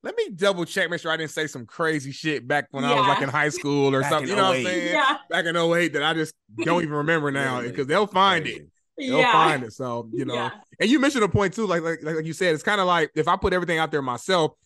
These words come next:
Speaker 1: you have
Speaker 2: Yeah.
Speaker 1: nothing to, like, attack me with. It reminds me of, like, Eight Mile, if you guys seen Eight Mile, when that last
Speaker 2: Yeah.
Speaker 1: scene when Eminem was, like, basically talking about himself for the entire verse. And then he passed the guy the mic and he just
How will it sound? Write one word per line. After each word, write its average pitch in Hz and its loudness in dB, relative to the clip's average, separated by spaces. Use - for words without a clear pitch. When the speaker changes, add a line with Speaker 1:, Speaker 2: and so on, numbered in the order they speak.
Speaker 1:
you 156 -4
have 139 -2
Speaker 2:
Yeah. 156 -4
Speaker 1:
nothing 156 -8
to, 143 -4
like, 135 -4
attack 175 -4
me 131 -8
with. 135 -2
It 139 -4
reminds 180 2
me 175 2
of, 160 2
like, 143 0
Eight 156 -4
Mile, 143 -2
if 117 -10
you 139 -8
guys 135 0
seen 127 -12
Eight 135 -4
Mile, 127 -2
when 117 -10
that 139 -2
last 147 2
Speaker 2:
Yeah. 170 0
Speaker 1:
scene 160 0
when 143 -2
Eminem 160 0
was, 139 0
like, 147 -2
basically 170 0
talking 170 -2
about 156 -2
himself 147 -2
for 147 -6
the 139 -6
entire 143 -2
verse. 139 -6
And 123 -12
then 127 -8
he 143 -2
passed 151 -2
the 151 -14
guy 151 -2
the 139 -6
mic 165 -2
and 139 -12
he 160 -8
just 139 -14